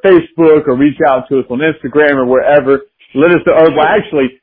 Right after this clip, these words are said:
on the Facebook at Once Upon East one twelve, feel free to let us know your rankings. Who's your, your four? Who's your one? What did we get right? What did we get wrong?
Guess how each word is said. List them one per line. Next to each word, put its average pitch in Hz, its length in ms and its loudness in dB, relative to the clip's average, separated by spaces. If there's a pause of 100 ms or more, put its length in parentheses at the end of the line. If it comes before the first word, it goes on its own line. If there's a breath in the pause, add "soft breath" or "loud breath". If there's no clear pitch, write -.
(180)
on 208 220 2
the 185 120 0
Facebook 147 500 -2
at 127 140 0
Once 143 220 -2
Upon 135 260 -2
East 135 220 -2
one 135 280 -4
twelve, 135 320 0
feel 180 220 2
free 180 160 2
to 165 60 0
let 175 180 2
us 160 60 -16
know 165 180 0
your 160 320 2
rankings. 135 500 -4
Who's 165 240 0
your, 151 380 0 (260)
your 147 240 0
four? 196 300 4
Who's 165 240 0
your 156 140 -2
one? 160 500 0
What 156 100 2
did 165 120 2
we 147 100 2
get 135 240 0
right? 156 300 2
What 143 100 0
did 156 100 0
we 139 120 -2
get 135 260 -2
wrong? 151 460 0